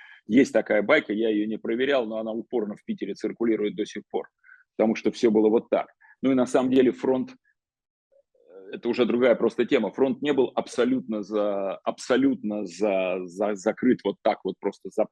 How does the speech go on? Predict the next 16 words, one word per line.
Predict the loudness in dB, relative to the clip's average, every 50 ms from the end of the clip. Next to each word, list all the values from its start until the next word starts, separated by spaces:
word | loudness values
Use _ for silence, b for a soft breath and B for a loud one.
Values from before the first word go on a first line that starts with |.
| _ _
запаян, | -2 0 0 0 2 4 4 4 4 2
что | -2 -2 -2 0
не | 0 0
было | 0 -2 -2
никаких | -4 -4 -4 -4 -4 -2 -4 -4 0
дырок. | 0 0 0 -2 -6 _
Такого | -10 -4 0 0 2 2
не | 0 0
бывает. | 0 2 2 4 2 2 0 -4 -8 _ _ _ _ _ _ _ _ _ -2
Я | -2 2
помню | 4 4 4 4 4 0 0
знаменитая | 0 0 0 0 0 0 -2 -2
пропагандистская | -2 -4 -6 -2 -2 -2 -2 -2 -2 -4 -4 -2 0 2
акция, | 2 0 0 -2 -2 -2 -2 -4
значит, | -6 -10 -10 -12 -12 -10 _
когда | -4 -2 0 2 2 2 0